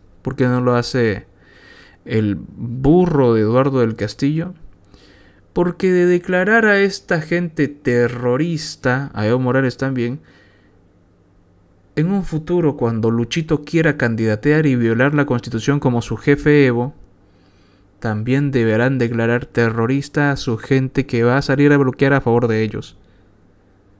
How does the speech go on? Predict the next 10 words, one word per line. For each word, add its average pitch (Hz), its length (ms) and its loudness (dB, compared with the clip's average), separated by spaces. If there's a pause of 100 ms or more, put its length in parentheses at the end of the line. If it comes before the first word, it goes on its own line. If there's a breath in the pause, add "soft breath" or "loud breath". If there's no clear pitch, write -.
(480)
Por 117 160 0
eso 120 180 0
no 107 140 0
lo 92 140 -2
hacen. 104 340 -10 (1200 loud breath)
Porque 117 300 -4
sabe 135 400 0
que 123 100 -4
seri-, 120 340 -4
saben 117 520 0